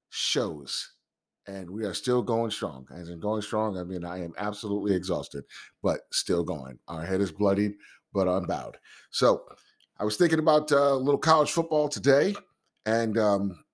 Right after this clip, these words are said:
Texas football was in the news again just recently. They had a pretty good spring game, and, uh,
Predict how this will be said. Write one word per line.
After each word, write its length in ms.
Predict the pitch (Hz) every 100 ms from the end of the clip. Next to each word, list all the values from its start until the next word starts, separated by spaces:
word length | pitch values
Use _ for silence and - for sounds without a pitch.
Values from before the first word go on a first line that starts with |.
| _ 95 -
Texas 380 | 135 131 131
football 600 | - 139 127 127 127 117 - _ _ _ _ _ _ -
was 180 | 120
in 100 | 131
the 80 | 123
news 300 | 117 123 127
again 320 | 123 120 127
just 240 | 117 123 95
recently. 460 | 135 139 190 247 262 _ _ _ _ _ _ -
They 80 |
had 180 | 101 117
a 40 | 101
pretty 200 | 139 113
good 180 | 123
spring 320 | - - 190 190
game, 440 | 202 196 175 107 - _ _ _ _ _
and, 360 | 101 107 101 95
uh, 300 | 92 92 90